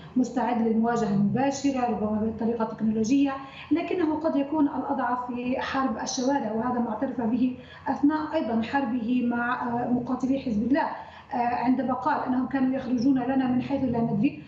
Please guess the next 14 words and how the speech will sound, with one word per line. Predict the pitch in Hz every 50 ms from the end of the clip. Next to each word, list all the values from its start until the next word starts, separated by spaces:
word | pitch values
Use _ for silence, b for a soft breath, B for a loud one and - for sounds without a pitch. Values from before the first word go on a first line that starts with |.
| B B B
وهو | 349 381 370 370 359 359 359 359 359 - - -
فعلًا | - 311 302 294 302
ما | 285 285 277
يحدث | 269 277 294 - 262 254 - -
أيضًا | - - 262 247 226 214
في | 220 - 277
الضفة، | 214 202 247 247 - 254 247
آه، | 254 - - 247 247 - - 226
الغربية. | 220 247 226 208 247 214 202 208 214 - B B B B B
عندما | - 254 254 285 285 285 269
يقرر | 262 262 262 - - 302 285 262 233 240
مقاوم | 247 254 - 269 262 262 254 247 247 269
يخرج | 277 277 254 240 220
مثلًا | 254 262 262 269 240 240 240 240